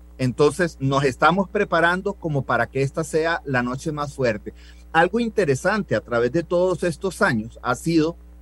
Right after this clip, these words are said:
que la, la romería marca una tendencia de que la persona camina el día que le queda más cómodo.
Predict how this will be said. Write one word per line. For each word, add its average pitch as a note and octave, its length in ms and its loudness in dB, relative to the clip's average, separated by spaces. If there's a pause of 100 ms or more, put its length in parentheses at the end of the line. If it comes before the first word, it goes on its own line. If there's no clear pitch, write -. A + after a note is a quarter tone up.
(720)
que D#3 340 4 (240)
la, B2+ 600 2
la D3+ 220 0
romería D#3 720 -2 (420)
marca F3+ 600 2
una F3 320 0
tendencia F#3 880 0 (180)
de C#3 140 0
que D3+ 120 0
la C#3 160 2
persona D#3+ 480 0
camina E3+ 560 -2
el C3 220 4
día E3 420 0
que C#3 120 -2
le B2 120 -2
queda C#3+ 280 2
más C#3+ 240 -2
cómodo. C3+ 440 0